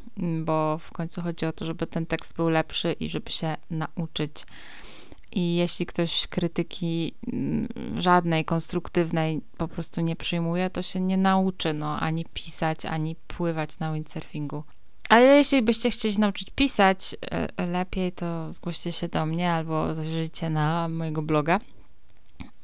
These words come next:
Ale puenta odcinka, nie wiem, jaka jest puenta odcinka, bardzo mnie ta sprawa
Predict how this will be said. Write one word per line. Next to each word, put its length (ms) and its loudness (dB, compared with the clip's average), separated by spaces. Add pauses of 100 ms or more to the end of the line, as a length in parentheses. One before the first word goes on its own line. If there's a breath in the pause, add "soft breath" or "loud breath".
(160)
Ale 580 4 (200)
puenta 340 4
odcinka, 680 0 (520 loud breath)
nie 140 10
wiem, 140 6
jaka 160 0
jest 120 -4
puenta 360 2
odcinka, 460 4
bardzo 260 6
mnie 220 10
ta 100 4
sprawa 760 6